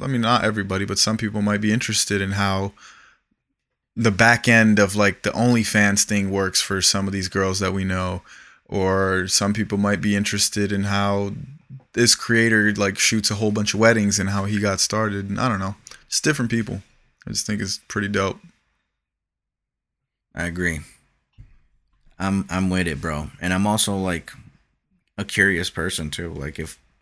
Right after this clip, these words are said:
Speaker 2: whenever, like, someone's talking and they're just saying, like, whatever they do and whatever their passion is,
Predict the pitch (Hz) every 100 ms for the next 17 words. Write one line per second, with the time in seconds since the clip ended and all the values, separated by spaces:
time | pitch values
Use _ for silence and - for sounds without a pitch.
0 | _ - 87 87 90 85 85 82 90 87
1 | 87 - - 85 87 90 82 78 78 80
2 | 82 76 - 76 80 82 90 73 73 78
3 | 80 82 80 80 80 82 78 85 82 73
4 | 69 73 76 80 76 78 78 80 85 -
5 | 76 78 92 -